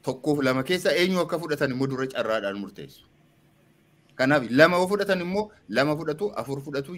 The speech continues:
jaha fudhatu, saddeet fudhatu akka kanaatti itti fufu. Systematic sampling jechuun akka kana jechuudha. Lakkoofsa ati irra darbitee fudhattu wal qixa jechuudha.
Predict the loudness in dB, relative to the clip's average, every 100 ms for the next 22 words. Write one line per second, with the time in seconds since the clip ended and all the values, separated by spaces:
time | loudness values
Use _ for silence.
0 | 0 0 0 -4 -8 -4 -4 -2 -6 -4
1 | -2 0 0 2 4 4 2 -14 -20 -20
2 | _ _ _ _ _ _ _ _ _ _
3 | _ -8 -2 2 8 8 8 4 2 2
4 | 0 0 0 -2 -2 -2 -2 -2 -4 -4
5 | -6 -10 -20 _ _ _ _ _ _ 0
6 | 4 8 8 6 4 2 2 8 8 8
7 | 2 -2 -2 0 -2 -2 -2 4 4 2
8 | 0 6 6 4 -2 -10